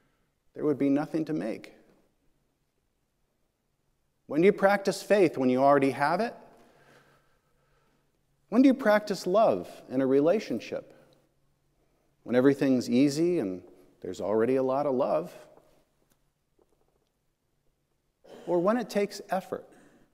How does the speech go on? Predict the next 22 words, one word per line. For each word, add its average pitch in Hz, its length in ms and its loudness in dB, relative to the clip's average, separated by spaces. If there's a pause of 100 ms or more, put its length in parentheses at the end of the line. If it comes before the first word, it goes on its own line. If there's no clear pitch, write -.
(1800)
When 165 140 -10
it 180 80 -12
takes 175 260 -4
work? 147 400 -2 (1300)
Works, - 720 -4 (1900)
our - 80 -20
scripture - 440 -8
says. - 460 -20 (1400)
Wishing 220 520 4
goodwill 214 760 6 (260)
to 190 220 -2
all 202 380 6
or, 151 360 4 (340)
or 151 140 2
doing 294 580 8
what 262 220 2
you 226 120 4
can 165 540 0
to 147 140 -2
make 165 320 0
that 165 240 0
happen. 139 460 -8